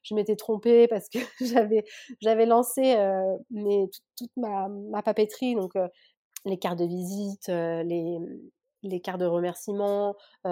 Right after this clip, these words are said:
enfin tout ça avec, heu, mon site internet avec marqué point com.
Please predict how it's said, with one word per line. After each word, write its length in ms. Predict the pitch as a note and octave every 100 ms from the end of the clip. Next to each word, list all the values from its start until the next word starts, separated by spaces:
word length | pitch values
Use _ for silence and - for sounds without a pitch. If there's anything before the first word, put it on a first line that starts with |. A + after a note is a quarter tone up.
| F3
enfin 200 | E3 F3
tout 120 | -
ça 220 | - G#3+
avec, 440 | G#3+ F3+ F3 F3+ -
heu, 220 | F3+ E3+
mon 180 | F#3+ F#3
site 300 | F3+ - G#3+ -
internet 460 | F#3+ F3+ F#3 G3+ F#3
avec 180 | F3
marqué 300 | F#3 E3+ G3+
point 240 | F#3+ - F3
com. 340 | - A#3 G3+